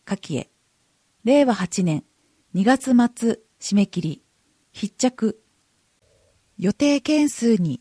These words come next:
達し次第終了。問い合わせ。県廃棄物対策課奈良県マーク。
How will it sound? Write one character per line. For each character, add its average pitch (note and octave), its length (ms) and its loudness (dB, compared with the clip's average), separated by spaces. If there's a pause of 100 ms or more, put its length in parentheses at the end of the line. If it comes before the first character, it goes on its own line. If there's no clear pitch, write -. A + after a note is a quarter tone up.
(100)
達 E3+ 360 -4
し - 20 -2
次 C4+ 140 -4
第 F#3 320 -2
終 G3+ 320 -2
了。 E3+ 360 0 (1080)
問 C4+ 200 2
い C4+ 60 4
合 B3 60 2
わ A#3+ 100 0
せ。 - 260 -4 (540)
県 C4+ 320 0 (600)
廃 A#3+ 220 0
棄 C4+ 180 -2
物 C4+ 400 -4
対 G#3+ 200 -2
策 A3 260 -4
課 - 260 -4 (200)
奈 F#3+ 180 2
良 - 20 -2
県 A#3+ 280 4
マ A#3 140 4
ー - 20 -6
ク。 - 360 -12